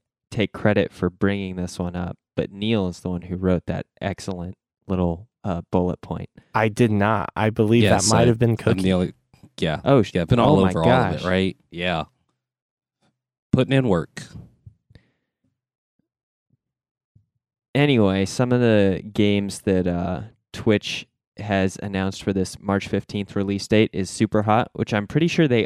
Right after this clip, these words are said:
Speaker 1: already had available previously through Twitch Prime. Um,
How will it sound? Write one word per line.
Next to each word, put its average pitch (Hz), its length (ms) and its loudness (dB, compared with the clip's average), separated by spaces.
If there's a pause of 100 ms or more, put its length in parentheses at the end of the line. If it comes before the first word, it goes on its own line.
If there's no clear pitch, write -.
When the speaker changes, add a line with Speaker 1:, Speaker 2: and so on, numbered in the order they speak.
Speaker 1:
already 110 360 2
had 101 220 0
available 101 640 0 (120)
previously 123 800 0 (300)
through 139 140 2
Twitch - 360 -2
Prime. 147 360 -4 (800)
Um, 95 480 0